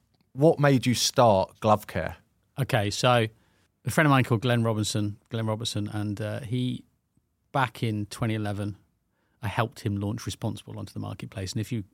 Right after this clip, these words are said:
Speaker 2: if, if you're a goalkeeper, you may well remember this was a ball with bumps, basically, back in the day.
Speaker 1: Bobbled all around.
Speaker 2: Bobbled all around, great for reactions and so on. And we had both just driven to Just Keepers. Again, most of your listeners, I'm sure, will,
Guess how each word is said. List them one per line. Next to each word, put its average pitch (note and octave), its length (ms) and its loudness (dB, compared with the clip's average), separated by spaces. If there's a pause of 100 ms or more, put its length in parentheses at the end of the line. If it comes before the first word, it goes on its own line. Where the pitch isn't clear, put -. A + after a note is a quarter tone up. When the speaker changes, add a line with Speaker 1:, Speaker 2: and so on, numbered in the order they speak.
(320)
Speaker 2:
if, - 240 -20 (100)
if - 140 -20
you're A#2+ 60 -8
a F#2+ 40 -10
goalkeeper, G#2 460 -4
you G2+ 80 -14
may G#2+ 180 -4
well G#2 180 -4
remember G2+ 380 -6
this G#2 140 -6
was G#2+ 120 -2
a G2+ 60 0
ball G2+ 340 -2
with G2 280 -6 (120)
bumps, G2+ 360 -4
basically, - 640 -16
back - 200 -4
in G#2 100 2
the G2 60 -2
day. G2 260 -12 (340)
Speaker 1:
Bobbled F#2 260 2
all F#2 160 2
around. F2 460 0
Speaker 2:
Bobbled F3 260 8
all A2 160 6
around, G#2+ 680 4
great A#2 260 2
for A2 120 -4
reactions G2+ 400 -4
and G2 120 -6
so - 140 -8
on. - 200 -14 (800)
And A#2 460 2
we A#2 400 2
had G#2+ 240 -4
both D3 460 6
just A#2+ 300 4
driven G#2 320 2
to G#2 180 -2
Just - 300 -8
Keepers. E3+ 480 0 (840)
Again, A2 320 -6
most G2 240 -6
of G2 80 -14
your G2 100 -18
listeners, G2+ 320 -12
I'm G2+ 120 -10
sure, A2 200 -8
will, G2 320 -8